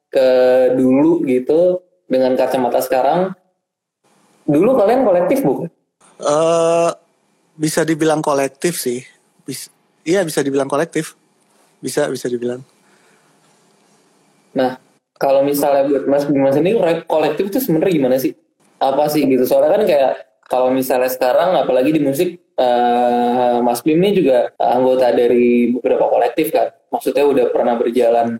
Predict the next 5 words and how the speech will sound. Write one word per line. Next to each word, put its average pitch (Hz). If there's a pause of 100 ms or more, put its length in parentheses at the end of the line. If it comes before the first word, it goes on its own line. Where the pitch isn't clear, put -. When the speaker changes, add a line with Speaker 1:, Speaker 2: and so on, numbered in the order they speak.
Speaker 1:
bersama 117
berbagai 117
jenis, 117 (240)
eh, 117
bendera. 120